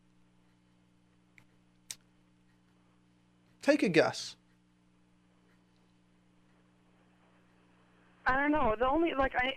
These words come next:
Speaker 2: I know that, like, when they do, like, you know, like, try to, like, you know, I, I know, I understand they don't have to tell me everything because they're my parents. But, like, it's not only my parents. It's, like, my siblings,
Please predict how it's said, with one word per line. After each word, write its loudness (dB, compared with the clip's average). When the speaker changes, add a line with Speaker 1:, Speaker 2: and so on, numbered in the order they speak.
Speaker 2:
I 0
know 0
that, 0
like, -2
when -4
they 0
do, -2
like, 0
you -4
know, 0
like, -2
try -2
to, -2
like, -2
you -2
know, 0
I, -2
I 2
know, 2
I -2
understand -2
they 2
don't -2
have -2
to -8
tell -2
me -2
everything -6
because -4
they're 0
my -4
parents. -2
But, 0
like, -2
it's -2
not 0
only 0
my -2
parents. -2
It's, -6
like, 0
my -2
siblings, -2